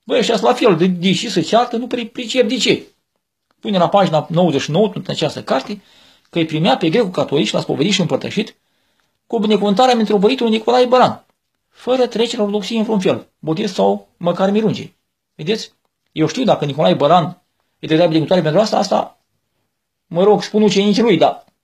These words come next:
rămâne mai de verificat dacă era adevărat sau nu e adevărat lucrul acesta. Apoi, în cartea Mărturii în țara Făgărașului, despre Părintele Arsenie Boca,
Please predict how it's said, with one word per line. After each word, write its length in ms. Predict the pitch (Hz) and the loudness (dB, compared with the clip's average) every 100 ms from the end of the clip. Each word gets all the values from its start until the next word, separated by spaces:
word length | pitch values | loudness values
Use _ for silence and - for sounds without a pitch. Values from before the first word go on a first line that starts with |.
| _ | _
rămâne 360 | - 156 185 214 | -4 0 2 4
mai 320 | 190 190 - _ _ _ | 4 2 0 _ _ _
de 200 | 156 151 | -6 -2
verificat 580 | 170 170 180 175 185 - | 2 2 0 0 0 0
dacă 240 | 143 143 | -4 -2
era 140 | 143 143 | -2 0
adevărat 280 | 131 143 | 0 0
sau 120 | 139 143 | -2 -2
nu 60 | |
e 40 | 139 | 0
adevărat 300 | 131 135 - | 0 0 -2
lucrul 180 | 127 | -8
acesta. 340 | 120 123 - _ _ _ _ _ _ _ _ _ - | -6 -8 -12 _ _ _ _ _ _ _ _ _ -20
Apoi, 220 | 160 262 | -8 -4
în 60 | 220 | 0
cartea 280 | 254 262 | 0 0
Mărturii 320 | 196 180 226 208 | 0 0 0 -2
în 80 | |
țara 180 | 185 208 | 0 0
Făgărașului, 520 | 190 175 190 - - - - - | 0 0 0 0 -6 -18 -20 -20
despre 220 | - 160 156 | -10 -4 -2
Părintele 320 | 170 208 185 | 0 0 -2
Arsenie 220 | 165 175 | -2 -2
Boca, 380 | 135 185 175 | -2 0 -2